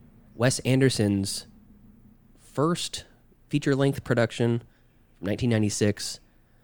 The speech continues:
starring Owen Wilson and Luke Wilson, not playing brothers in the movie. This is called Bottle Rocket, <clears throat> based on a short from three years prior of the same name,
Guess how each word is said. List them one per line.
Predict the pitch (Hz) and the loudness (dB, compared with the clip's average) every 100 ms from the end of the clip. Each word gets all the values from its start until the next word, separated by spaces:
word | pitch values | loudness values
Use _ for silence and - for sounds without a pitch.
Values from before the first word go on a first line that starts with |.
| _ | _
starring | - 95 87 | -4 -2 -2
Owen | - 127 120 | 0 2 4
Wilson | 107 101 | 2 2
and | 90 | 2
Luke | 113 127 | 2 4
Wilson, | 110 - 95 90 | 2 2 -2 -2
not | 120 - | -4 -2
playing | 127 110 | 0 0
brothers | 95 90 87 | 0 -2 -4
in | 98 | -4
the | 95 | -4
movie. | 90 90 95 - - _ _ _ | -4 -4 -6 -8 -20 _ _ _
This | 110 117 | -6 -6
is | |
called | 113 113 104 - - | 0 2 2 0 -10
Bottle | 95 98 107 | -4 0 4
Rocket, | 104 90 - - - - - - | 4 2 -2 -8 -8 -16 -12 0
<clears throat> | 78 - - - - _ | 2 2 -2 -16 -20 _
based | 104 110 - - | -4 -4 -8 -4
on | 101 101 101 - | -2 -2 -4 -6
a | 98 90 | -6 -6
short | - 170 143 - | 0 2 2 -2
from | - 110 95 | -6 -4 -4
three | 98 95 | -2 -2
years | 92 | -4
prior | - 127 110 104 - | -2 0 0 0 -2
of | 98 | -10
the | - | -10
same | - 87 | -8 -6
name, | 92 110 | -4 -4